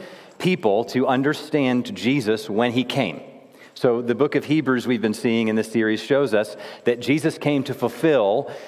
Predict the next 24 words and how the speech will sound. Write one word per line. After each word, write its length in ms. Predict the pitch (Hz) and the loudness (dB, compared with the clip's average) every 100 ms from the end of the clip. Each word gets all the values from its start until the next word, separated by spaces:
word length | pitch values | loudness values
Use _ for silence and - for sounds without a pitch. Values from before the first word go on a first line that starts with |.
| - - | -12 -6
the 80 | 110 | -2
central 440 | - 156 - 139 | 0 0 2 0
themes 680 | - 151 147 107 113 131 - | 0 0 2 2 0 -2 -6
in 440 | 131 123 127 127 | -2 0 0 0
the 160 | 117 131 | 0 2
Old 160 | 123 | 0
Testament. 460 | 123 120 - 98 90 | 0 -2 -2 -4 -2
So 120 | 127 | 0
we've 160 | 120 113 | 0 0
seen 220 | 139 139 | 0 0
how 160 | 131 127 | 2 0
he 80 | |
fulfilled 420 | 113 120 - 135 123 | -2 -4 0 0 0
the 60 | |
themes 320 | - 135 127 | 0 0 0
of 180 | 107 - | -2 -2
priesthood 640 | - 143 143 160 151 156 160 - - - - - - | -2 0 -2 0 0 0 -6 -12 -20 -20 -20 -20 -10
and 360 | 120 110 98 92 | -4 -2 -2 -4
covenant 640 | - 147 143 147 147 - - - - - _ _ _ | -2 0 2 0 0 -6 -16 -20 -20 -20 _ _ _
and 340 | 113 110 110 104 | -2 0 0 0
the 120 | 101 | -2
tabernacle 840 | - 139 143 147 143 139 139 139 | 0 2 2 2 2 2 0 0
and 100 | 113 | 0
temple. 600 | 120 143 147 156 156 - | 0 0 2 0 0 -8